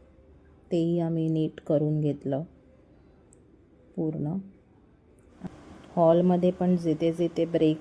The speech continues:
झालेलं, चीर पडलेली, तिथे आम्ही नीट केलं. आणि मग पूर्ण हॉलमध्ये कलरच मारून घेतला, त्यामुळे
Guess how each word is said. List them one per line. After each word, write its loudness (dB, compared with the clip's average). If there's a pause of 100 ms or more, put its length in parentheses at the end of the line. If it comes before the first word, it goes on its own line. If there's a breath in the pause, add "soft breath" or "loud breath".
(120)
झालेलं, 0
चीर -4 (100)
पडलेली, 0
तिथे -2
आम्ही 0 (760 loud breath)
नीट 4 (180)
केलं. 4 (480)
आणि -2
मग -4 (180)
पूर्ण -2
हॉलमध्ये 2
कलरच 2
मारून 0
घेतला, -4
त्यामुळे -2